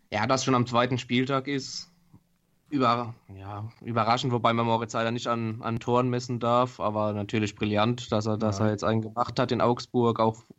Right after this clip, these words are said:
Speaker 1: wunderschön vorgelegt von Garrett Westerling.
Speaker 2: Ga-, kl-, ganz kurz
Speaker 1: Aufgelegt.
Speaker 2: zwei Sachen dazu. Es geht zum einen eher um den Moment des Tores und zum anderen dazu, und das ist für mich ein ganz wichtiger Punkt, er ist fester Teil der Rotation der Verteidigung. Also er,
Speaker 1: Genau.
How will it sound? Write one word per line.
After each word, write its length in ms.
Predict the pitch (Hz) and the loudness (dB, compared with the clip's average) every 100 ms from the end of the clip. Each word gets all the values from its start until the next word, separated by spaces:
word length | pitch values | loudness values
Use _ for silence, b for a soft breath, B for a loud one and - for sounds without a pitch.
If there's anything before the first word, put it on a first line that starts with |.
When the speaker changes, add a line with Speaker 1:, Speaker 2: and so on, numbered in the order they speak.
| - | -4
Speaker 1:
wunderschön 360 | 127 117 113 113 | 0 2 0 0
vorgelegt 600 | 131 135 131 123 120 - | 0 2 2 0 -2 -6
von 120 | 120 | -4
Garrett 320 | 117 117 113 | 0 0 0
Westerling. 560 | 117 - 113 113 113 113 b | -4 -2 0 2 0 -2 b
Speaker 2:
Ga-, 100 | 127 143 B | -8 -8 B
kl-, 160 | B 143 - | B -12 0
ganz 280 | - 139 120 | 4 4 4
kurz 160 | 151 127 | 0 0
Speaker 1:
Aufgelegt. 100 | 117 | 2
Speaker 2:
zwei 140 | 135 | 2
Sachen 300 | 135 143 131 | 2 0 0
dazu. 380 | 123 107 123 120 | -4 -6 -6 -8
Es 160 | 117 - | -8 -8
geht 180 | 127 | -10
zum 140 | 120 135 | -8 -8
einen 180 | 120 135 | -8 -6
eher 220 | 135 135 | -4 -4
um 80 | 135 | -2
den 120 | 131 | -4
Moment 320 | 131 127 131 | -4 -4 -6
des 100 | 127 | -8
Tores 520 | - - 135 151 160 165 | -10 -4 -2 -2 -4 -6
und 120 | 139 | -10
zum 120 | 135 | -10
anderen 340 | 135 135 143 127 | -8 -4 -4 -2
dazu, 560 | 113 127 - 156 139 143 | -2 -4 -6 -8 -6 -8
und 140 | 135 | -10
das 160 | 127 - | -10 -12
ist 100 | 123 | -10
für 120 | 139 | -8
mich 160 | 131 143 | -8 -10
ein 60 | |
ganz 260 | 113 113 117 | -8 -8 -8
wichtiger 360 | 143 - 131 | -12 -10 -10
Punkt, 280 | 120 143 135 | -6 -6 -4
er 60 | 123 | -4
ist 160 | 113 | -6
fester 380 | - 131 123 151 | -6 -8 -6 -8
Teil 240 | - 131 123 | -6 -6 -4
der 80 | 117 | -6
Rotation 640 | 127 123 117 - 127 139 | -6 -6 -8 -6 -6 -6
der 80 | 110 | -8
Verteidigung. 800 | 113 - 110 104 104 104 104 113 | -10 -10 -10 -10 -10 -12 -12 -14
Also 240 | 117 120 | -8 -6
er, 220 | 117 117 | -6 -6
Speaker 1:
Genau. 260 | 117 110 | -4 -2